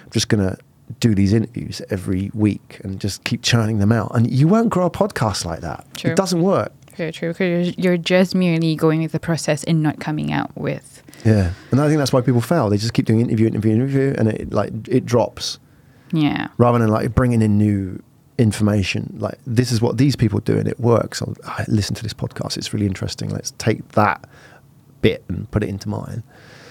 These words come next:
Speaker 1: So, you know, I think the, the key there is, is there are successful models out there. Model them, copy them, and build on them,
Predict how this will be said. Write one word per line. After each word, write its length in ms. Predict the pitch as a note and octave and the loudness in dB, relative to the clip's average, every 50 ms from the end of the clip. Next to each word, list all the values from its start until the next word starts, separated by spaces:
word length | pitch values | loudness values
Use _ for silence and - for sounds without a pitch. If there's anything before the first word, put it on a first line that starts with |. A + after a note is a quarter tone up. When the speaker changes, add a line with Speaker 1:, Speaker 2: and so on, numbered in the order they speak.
| - - - - - - - - | -20 -20 -20 -20 -20 -20 -18 -4
Speaker 1:
So, 420 | - - A2+ A2 G#2 G2+ G2+ - - - _ - A3+ | 0 2 4 4 4 4 2 0 -4 -10 _ -8 -2
you 60 | G3 A#2+ | 0 2
know, 100 | G#2+ G#2+ | 2 4
I 120 | A2 G#2 | 2 2
think 200 | A2 A#2+ B2+ A2+ | 2 2 0 0
the, 80 | A2 - | -2 0
the 160 | - G#2+ G#2 | 0 0 -2
key 300 | - - A#2 A#2 A#2 A2 | 0 2 4 4 4 4
there 180 | G2+ F#2+ F#2 | 4 2 2
is, 140 | F#2+ F#2 - | 0 -2 -2
is 440 | - F#3 G2 F2 E2+ - - - - - _ _ _ _ _ - _ _ _ _ _ | -2 -2 -2 -2 -2 -6 -10 -12 -14 -18 _ _ _ _ _ -20 _ _ _ _ _
there 200 | - A2+ A#2 A2+ G#2+ | 0 2 2 4 4
are 100 | G#2 G2+ | 4 4
successful 480 | - - B2 - - A#2 - - - | 2 0 0 2 2 0 2 2 2
models 320 | G2 G2 G#2 G2 F#2 F2+ F2 | 4 4 4 4 2 2 2
out 240 | G#2 A2+ A#2+ - - | 2 2 0 -2 -2
there. 160 | F#2 F2 F2+ | -4 -4 0
Model 400 | F2+ G2+ A#2 B2 B2 C3 A2 F#2 | 0 2 2 2 2 0 0 -2
them, 260 | F#2+ F2+ F2+ F#2 - - | -4 -6 -8 -10 -12 -6
copy 300 | - - A#2+ - - A#2 | -4 -2 -2 -2 -4 -6
them, 180 | - - - - - - - - - _ _ _ - - | -6 -8 -10 -14 -16 -20 -20 -20 -20 _ _ _ -10 -4
and 120 | - F#2+ F2+ | -4 0 2
build 240 | A2 A2 A#2 A#2 | 2 2 2 2
on 120 | G#2+ G2 - | 0 -4 -6
them, 160 | G2+ G#2 G2+ | -8 -10 -12